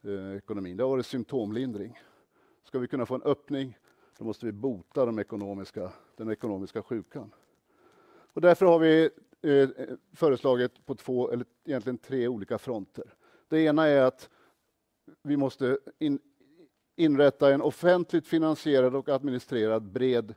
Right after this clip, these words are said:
immunitetstestning. Det handlar inte bara om vård,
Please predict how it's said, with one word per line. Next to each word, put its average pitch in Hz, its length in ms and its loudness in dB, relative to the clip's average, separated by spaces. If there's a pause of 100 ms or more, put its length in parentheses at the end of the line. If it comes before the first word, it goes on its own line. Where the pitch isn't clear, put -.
immunitetstestning. 120 1120 -8 (920)
Det 127 140 -2
handlar 139 180 2
inte 127 160 -4
bara 123 360 4
om 120 120 -2
vård, 113 340 -4